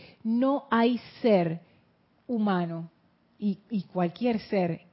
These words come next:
no importa qué tan enredado en la discordia esté, qué, qué tan oscuro el lugar donde esté, no importa, no hay ser que no responda al poder del amor.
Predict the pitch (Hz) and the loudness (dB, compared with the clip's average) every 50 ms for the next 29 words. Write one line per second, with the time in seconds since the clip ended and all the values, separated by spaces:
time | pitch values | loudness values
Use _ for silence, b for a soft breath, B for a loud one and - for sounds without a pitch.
0 | _ - 214 220 302 339 359 339 - - 370 370 381 381 320 - - 247 - - | _ -12 -6 -4 -4 -4 -6 -8 -6 -4 -2 -2 -2 -4 -4 -2 -2 -2 -2 -4
1 | - 294 302 - - 330 311 294 277 254 247 240 240 240 233 233 233 233 240 262 | -6 -8 -6 -6 -6 -4 -2 0 0 0 2 2 0 2 2 2 2 2 2 2
2 | 285 277 240 214 202 208 202 - - 233 233 220 220 226 226 214 202 - - 214 | 0 0 0 0 0 0 -2 -4 -4 -4 -2 -2 0 0 -2 -2 -2 -2 -4 -4
3 | 202 - - 226 - _ _ _ _ - 285 285 - 294 285 269 240 214 208 202 | -2 -2 -4 -6 -6 _ _ _ _ -4 -4 -2 0 0 -2 -2 -4 -8 -10 -12
4 | - - - _ _ _ _ - 320 339 330 294 254 233 220 214 214 214 214 214 | -14 -18 -20 _ _ _ _ -4 -2 0 0 2 2 0 0 0 0 0 0 0
5 | 226 240 233 220 202 190 - - 214 196 185 175 190 190 190 202 233 285 320 311 | 0 -2 -2 -4 -4 -4 -4 -2 -2 -2 0 0 -2 -2 -2 -2 -2 -4 -6 -6
6 | - 311 294 254 220 185 - 170 165 175 b b b b b b b b b b | -4 -2 -2 -2 -2 -2 -4 -4 -6 -6 b b b b b b b b b b
7 | - 226 233 262 269 277 277 - - 240 247 247 254 254 - - - 254 233 226 | -2 0 2 2 2 2 0 0 2 2 4 4 4 2 -2 -4 -2 0 0 0
8 | 220 - 208 202 208 202 208 208 - - 214 214 208 220 214 208 190 185 185 180 | 2 0 0 -2 -2 -4 -4 -6 -6 -6 -6 -4 -2 -2 -2 -2 -4 -4 -4 -4
9 | 180 190 185 180 165 165 165 160 | -4 -4 -4 -4 -6 -8 -10 -14